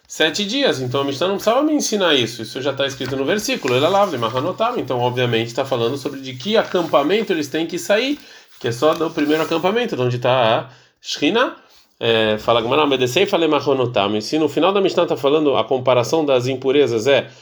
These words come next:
sobre de que acampamento eles têm que sair, Reishanam na Mahonotam, também o, também o início da Mishnah é, tá falando sobre, sobre isso. Então os dois são,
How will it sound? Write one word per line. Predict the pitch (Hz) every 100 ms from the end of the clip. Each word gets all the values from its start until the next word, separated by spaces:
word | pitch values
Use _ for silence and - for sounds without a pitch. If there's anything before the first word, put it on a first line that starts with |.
| - _
sobre | - 127 117
de | 113
que | 143
acampamento | 135 123 127 127
eles | 117 113
têm | 135 123
que | 123 117 110 - _ _
sair, | - - 110 92 123 - - -
Reishanam | 123 127 143 208 254
na |
Mahonotam, | 240 196 226 240 - 220
também | 180 135
o, | 170 175
também | 127 131 127 143 202 - _
o | 156
início | 214 294 247
da | 240
Mishnah | 226 - 202 185 185 - _ _ 135
é, | 135 143 190 - _ _
tá | 139
falando | 143 160 233 180
sobre, | - 156 165 196 208 -
sobre | 123 143 175 247
isso. | 214 139
Então | 123 123
os | 120 110
dois | 135 254 220 - - _ _ _
são, | - - 135 143 165